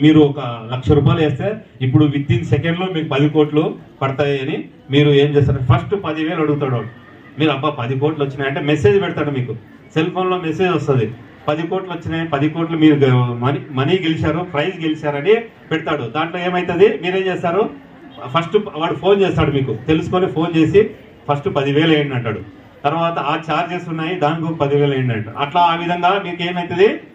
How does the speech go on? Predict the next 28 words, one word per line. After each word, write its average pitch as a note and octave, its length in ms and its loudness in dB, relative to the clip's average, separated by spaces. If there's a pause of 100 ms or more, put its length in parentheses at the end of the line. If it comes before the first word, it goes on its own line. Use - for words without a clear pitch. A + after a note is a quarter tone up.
(220)
ఒక D#3 140 -2
లక్ష E3 240 -2
రూపాయలు, D#3+ 420 0
రెండు D#3+ 180 2
లక్షలు, D#3+ 280 2
మూడు D#3+ 220 2
లక్షలు, D#3 280 -2 (260)
"ఏ, D3+ 60 -2 (340)
పది B2+ 180 -8
కోట్లు D#3+ 320 -2
వస్తున్నాయి, D#3 380 4
రెండు D3 220 2
మూడు D3+ 140 4
లక్షలు D3 300 0
ఖర్చు D3 240 -4
పెట్టడం C#3+ 280 -2
పెద్ద C3+ 200 -4
విషయమా?" C#3+ 480 0
అని F3+ 320 -2 (260)
మీ F3 80 0
మైండ్లో G#3+ 500 2 (480)
పడిపోతుందా, A#3 400 0
పడిపోదా? A#3 520 0 (720)
దానికి A3 280 0
ఏమవుతుంది, A3 380 4 (360)
అంతా F#3+ 240 -2
అయిపోయిన F#3+ 280 0
తర్వాత F3+ 480 0